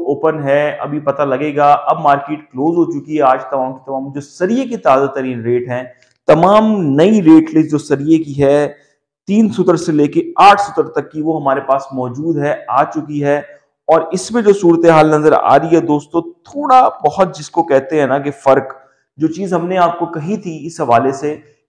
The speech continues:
कि दोस्तों कोई ना कोई चीज होगी। सरिया कंपनियां इस वक्त मौजूद हैं मार्केट में और वो देख रही हैं। इसमें एक चीज क्या हो रही है, सीमेंट डीजी अगर बना रहे हैं या एक और कंपनी भी बना रही है, वो बाहर export कर रहे हैं, मुल्क से बाहर, और मकामी market के लिए कोटा system किया हुआ है।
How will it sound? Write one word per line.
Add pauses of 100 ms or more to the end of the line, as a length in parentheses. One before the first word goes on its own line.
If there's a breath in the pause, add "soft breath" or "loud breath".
कि
दोस्तों (220)
कोई
ना
कोई
चीज
होगी।
सरिया
कंपनियां (140)
इस
वक्त
मौजूद
हैं
मार्केट
में
और
वो
देख
रही
हैं।
इसमें
एक
चीज
क्या
हो
रही
है, (440)
सीमेंट
डीजी
अगर
बना
रहे
हैं (120)
या (100)
एक
और
कंपनी
भी
बना
रही
है,
वो (180)
बाहर
export
कर
रहे
हैं,
मुल्क
से
बाहर, (440)
और
मकामी
market
के
लिए
कोटा
system
किया
हुआ
है।